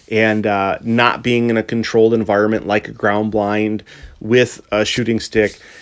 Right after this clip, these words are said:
yeah, Chase just could not get the bead on the turkey's head, and we ended up, uh, not having a shot. And, and I was proud that he didn't force a shot,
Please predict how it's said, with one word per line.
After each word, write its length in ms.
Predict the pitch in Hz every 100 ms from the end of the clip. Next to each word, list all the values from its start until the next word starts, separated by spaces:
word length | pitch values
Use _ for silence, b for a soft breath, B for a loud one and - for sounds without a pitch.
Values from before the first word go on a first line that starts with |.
| -
yeah, 120 | 104
Chase 300 | - 143 135
just 220 | 127 -
could 200 | - 143
not 220 | 127 113
get 180 | 113 120
the 80 | 117
bead 340 | 92 120 127
on 200 | 120 110 120
the 40 |
turkey's 460 | - 117 120 117 -
head, 240 | 117 120
and 160 | 117 107
we 80 |
ended 200 | 104 110
up, 180 | 113 -
uh, 240 | 107 104 101
not 300 | 104 107 92
having 340 | 110 107 107
a 60 | 101
shot. 440 | - 101 101 -
And, 200 | 107 98 -
and 100 | 160
I 40 | 190
was 140 | 226
proud 480 | - 214 196 190 113
that 260 | 107 95 - b b b b b b b
he 560 | - 127 127 117 113 -
didn't 460 | 104 131 135 117 87 _
force 520 | - - 156 156 147
a 40 | 135
shot, 540 | - 117 101 120 -